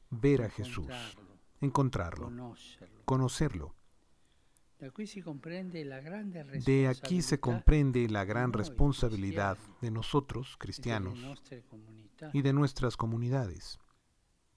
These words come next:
Speaker 2: Anche noi dobbiamo rispondere con
Speaker 1: También
Speaker 2: la
Speaker 1: nosotros
Speaker 2: testimonianza
Speaker 1: debemos responder
Speaker 2: de
Speaker 1: con
Speaker 2: una
Speaker 1: el
Speaker 2: vita che
Speaker 1: testimonio
Speaker 2: si dona
Speaker 1: de una
Speaker 2: nel
Speaker 1: vida
Speaker 2: servicio,
Speaker 1: que se entrega en el servicio,
Speaker 2: de una vita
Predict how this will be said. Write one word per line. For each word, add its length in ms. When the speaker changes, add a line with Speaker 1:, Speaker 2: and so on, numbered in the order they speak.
Speaker 2:
Anche 220
noi 280
dobbiamo 480
rispondere 720
con 80
Speaker 1:
También 300
Speaker 2:
la 80
Speaker 1:
nosotros 560
Speaker 2:
testimonianza 500
Speaker 1:
debemos 440
responder 520
Speaker 2:
de 40
Speaker 1:
con 120
Speaker 2:
una 100
Speaker 1:
el 60
Speaker 2:
vita 160
che 80
Speaker 1:
testimonio 640
Speaker 2:
si 240
dona 580
Speaker 1:
de 140
una 220
Speaker 2:
nel 60
Speaker 1:
vida 380
Speaker 2:
servicio, 720
Speaker 1:
que 100
se 180
entrega 680
en 100
el 120
servicio, 600
Speaker 2:
de 60
una 160
vita 640